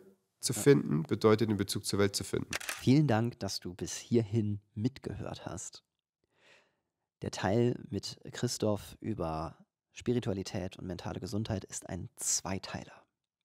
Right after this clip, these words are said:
Speaker 2: Hier ist jetzt vorab ein kleines Ende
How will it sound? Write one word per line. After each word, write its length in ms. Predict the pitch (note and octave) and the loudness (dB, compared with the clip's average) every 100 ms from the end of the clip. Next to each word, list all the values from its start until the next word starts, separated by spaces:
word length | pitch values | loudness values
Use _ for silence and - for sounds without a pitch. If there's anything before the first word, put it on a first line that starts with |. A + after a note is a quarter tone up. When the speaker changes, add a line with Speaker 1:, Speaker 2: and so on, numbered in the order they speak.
| _ _ _ _ _ - _ _ _ _ _ _ _ | _ _ _ _ _ -20 _ _ _ _ _ _ _
Speaker 2:
Hier 260 | - F3 | 2 2
ist 140 | - - | 0 -6
jetzt 140 | - | -6
vorab 480 | - - - - - - _ | -8 -12 -12 -12 -12 -12 _
ein 120 | - - | -14 -10
kleines 380 | - - - - _ | -10 -8 -8 -10 _
Ende 540 | A2+ C2+ C#2+ D2+ D3 | -2 0 -6 -4 -6